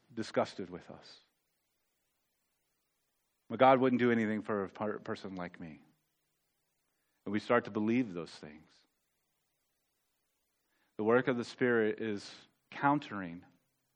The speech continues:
the way that our heart can be deceitful above all things, countering those lies that we want to sink into.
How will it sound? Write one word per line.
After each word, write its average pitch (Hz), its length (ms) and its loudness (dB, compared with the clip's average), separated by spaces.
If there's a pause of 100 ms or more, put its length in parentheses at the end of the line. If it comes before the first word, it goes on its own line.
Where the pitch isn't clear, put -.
(360)
the 104 60 -4
way 113 200 4
that 110 160 4
our 110 160 10
heart 117 300 4
can 117 120 -10
be 110 120 -4
deceitful 110 560 -6
above 107 260 0
all 107 140 0
things, 92 560 -10 (580)
countering 123 640 2
those 107 220 -2
lies 117 280 6
that 107 120 0
we 113 140 -2
want 113 240 -2
to 107 100 -4
sink 123 400 -6
into. 107 400 -8